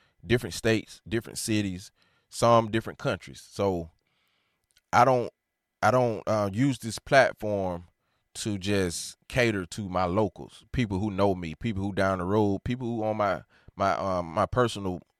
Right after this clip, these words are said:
social media. This is not just catering to them. But if you're a local business or influencer or something like that, you know, it, it's good to tap in with me and,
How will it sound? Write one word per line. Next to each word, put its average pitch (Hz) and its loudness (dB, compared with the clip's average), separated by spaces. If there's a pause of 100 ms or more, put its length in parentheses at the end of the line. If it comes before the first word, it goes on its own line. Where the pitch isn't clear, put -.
(120)
social 110 0
media. 98 -4 (520)
This 139 2
is 117 -4
not 117 6
just 98 -4
catering 110 0
to 95 -4
them. 85 -2 (540)
But 113 4 (640)
if 101 -6
you're 110 4
a 92 4
local 107 2
business 107 2
or 80 -4 (140)
influencer 107 0 (400)
or - -10
something 104 -2
like 98 2
that, 113 2 (680)
you 104 -4
know, 95 -2
it, 98 -6
it's 104 -4
good 120 2
to 107 -8
tap 117 4
in 117 0
with 113 -2
me 110 -6
and, 95 -6